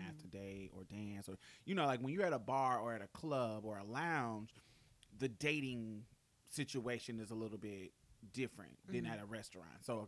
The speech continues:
Speaker 1: a restaurant, I never feel this kind of pressure, but when I'm at a club, it is, it's a little pressure to, um, I've just been in a lot of situations where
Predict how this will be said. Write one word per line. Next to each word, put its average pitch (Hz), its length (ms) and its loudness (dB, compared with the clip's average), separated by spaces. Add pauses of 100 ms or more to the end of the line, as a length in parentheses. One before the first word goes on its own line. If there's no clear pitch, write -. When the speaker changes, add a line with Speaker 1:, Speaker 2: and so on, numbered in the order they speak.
Speaker 1:
a 117 40 -8
restaurant, 127 460 0
I 98 140 -4
never 104 200 -4
feel 101 240 -6
this 90 160 -14
kind 87 180 -8
of - 40 -14
pressure, 95 320 -2
but 107 140 -8
when 117 140 -4
I'm 127 100 -6
at 117 100 -4
a 101 60 -8
club, 123 640 -4 (640)
it 131 140 2
is, 123 280 2
it's 120 160 -4
a 131 40 2
little 120 240 0
pressure 123 360 2
to, 107 440 -4
um, 95 460 -10 (1300)
I've 156 160 2
just 156 200 -2
been 160 120 4
in 135 80 2
a 127 60 2
lot 127 200 6
of 123 60 -4
situations 120 540 -2
where 107 360 0